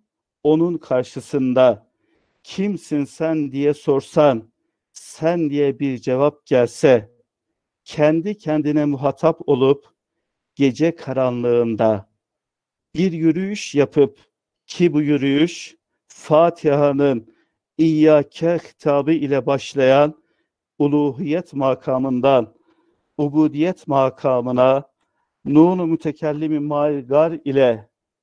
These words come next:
alemlerde geze geze tahiyyatları toplaya toplaya teşehhütte topyekün tahiyyeleri takdim edip rızasının hasıl olmasındaki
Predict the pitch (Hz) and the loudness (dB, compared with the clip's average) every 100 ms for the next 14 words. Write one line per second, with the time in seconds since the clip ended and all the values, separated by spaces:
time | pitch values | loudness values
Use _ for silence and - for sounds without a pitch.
0 | _ 151 147 151 160 151 151 147 139 151 | _ 0 0 0 -4 -6 -4 -4 -4 -6
1 | 147 135 123 165 143 120 143 127 98 _ | -4 -6 -4 -2 -2 -2 0 0 -2 _
2 | _ _ _ _ - 165 156 170 160 165 | _ _ _ _ -8 -2 -2 -2 -2 -2
3 | 160 - 156 160 151 - 156 151 _ 139 | -4 -6 -4 -2 -4 -4 -4 -4 _ -2
4 | 135 160 - 156 131 - 135 139 131 113 | 0 0 -2 -4 -4 -2 0 4 4 2
5 | _ _ _ _ _ _ _ - 156 - | _ _ _ _ _ _ _ -2 -2 0
6 | 170 139 107 147 - - 160 202 214 _ | -2 -2 -2 -4 -4 2 4 4 0 _
7 | _ _ _ _ - 202 202 - - 139 | _ _ _ _ -2 2 2 -2 -6 -6
8 | - - 139 110 _ _ _ _ _ - | -4 -2 -2 -2 _ _ _ _ _ -6
9 | 165 160 170 160 165 160 156 151 160 151 | -2 0 0 0 2 2 2 0 -4 -8
10 | 139 - 165 156 143 151 175 - _ _ | -10 -4 -2 0 0 0 -2 -4 _ _
11 | _ _ _ _ 135 156 139 151 151 143 | _ _ _ _ 2 4 6 4 4 0
12 | 170 160 151 139 127 - 151 147 135 - | -4 -2 -2 -6 -10 -12 -4 -4 -4 -4
13 | 220 151 156 151 143 - 151 147 143 - | -2 0 0 -2 -6 -6 -4 -2 -4 0
14 | 160 147 117 | 2 2 0